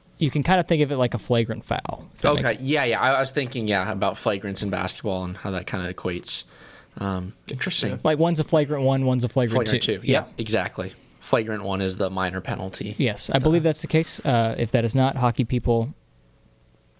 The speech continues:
Speaker 1: uh, sound off in whatever comment section you are using.
Speaker 2: Yeah. Well, talking about flagrants, this might be a good time to, uh,
Speaker 1: <laughs> Yes.
Speaker 2: transition to, uh,
Speaker 1: The most
Speaker 2: Mister
Speaker 1: fla-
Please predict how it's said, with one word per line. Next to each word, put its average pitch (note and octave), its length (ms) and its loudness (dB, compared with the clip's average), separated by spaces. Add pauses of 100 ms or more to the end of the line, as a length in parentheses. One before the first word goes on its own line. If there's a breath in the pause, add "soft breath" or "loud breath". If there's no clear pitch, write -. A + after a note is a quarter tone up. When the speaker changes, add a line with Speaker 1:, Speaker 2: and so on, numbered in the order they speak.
(140)
Speaker 1:
uh, A#2 180 0
sound B2+ 340 2
off B2 280 2
in A#2 240 2
whatever A2+ 320 2
comment A2 320 0
section G#2 380 0
you G#2 240 2
are G2+ 80 -2
using. G2 420 -4 (140)
Speaker 2:
Yeah. C3 260 -2 (340)
Well, - 240 -2 (280)
talking F#3+ 260 0
about D3+ 240 0
flagrants, C3 440 -2
this A2 140 -4
might A#2+ 140 2
be A2 80 2
a G2 40 0
good G#2 180 0
time A2+ 300 4
to, G2+ 320 0
uh, F#2 280 2
Speaker 1:
<laughs> - 40 -20 (500 loud breath)
Yes. - 60 4 (100)
Speaker 2:
transition D#3+ 600 2
to, B2+ 320 2
uh, G#2 300 2 (100)
Speaker 1:
The B2 120 4
most B2 220 4
Speaker 2:
Mister C3 140 6
Speaker 1:
fla- - 20 -2